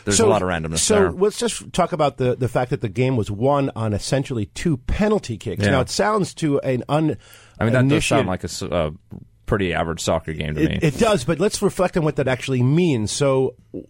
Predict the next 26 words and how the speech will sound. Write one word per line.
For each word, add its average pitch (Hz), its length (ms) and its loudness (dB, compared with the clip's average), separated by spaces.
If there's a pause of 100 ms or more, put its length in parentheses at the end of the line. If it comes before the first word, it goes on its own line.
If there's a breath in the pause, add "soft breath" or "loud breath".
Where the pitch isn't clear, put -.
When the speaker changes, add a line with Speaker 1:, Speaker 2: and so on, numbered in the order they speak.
Speaker 2:
in 131 200 2
soccer, 147 640 0
a 131 80 -4
penalty 147 680 -2
is 117 280 -2
earned 147 540 2
in 107 140 -6
some 117 200 0
sense 113 360 -2
because 120 520 -2
it's 123 220 -2
an 120 140 0
act 139 240 -2
of 110 100 0
desperation 113 640 0
by 98 140 -2
the 90 100 -6
defense. 95 640 -4
Speaker 1:
Mm-hmm. 143 180 2 (340 loud breath)
Yeah. 113 120 2
Speaker 2:
So, 131 340 2
and 127 160 0
I 127 120 0
think 156 180 0
it, 143 100 0
and 139 160 -2